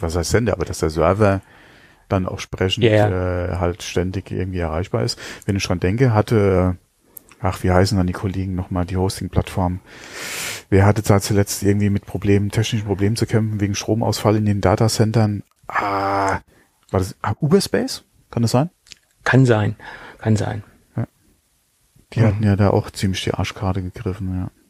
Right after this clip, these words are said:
Speaker 2: Ja, und das ist ja auch kein kleiner Anbieter, ne?
Speaker 1: Ja, da ist es wohl irgendwie in, in, äh,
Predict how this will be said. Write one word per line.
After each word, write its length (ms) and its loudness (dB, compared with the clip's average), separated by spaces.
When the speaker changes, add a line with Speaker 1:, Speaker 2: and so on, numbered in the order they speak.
Speaker 2:
Ja, 60 -10
und 140 -2
das 120 -8
ist 100 -4
ja 80 0
auch 80 -14
kein 160 -2
kleiner 360 2
Anbieter, 500 -6
ne? 220 -2
Speaker 1:
Ja, 220 6
da 140 4
ist 220 0
es 160 -2
wohl 160 6
irgendwie 320 2
in, 240 2
in, 320 0
äh, 580 -2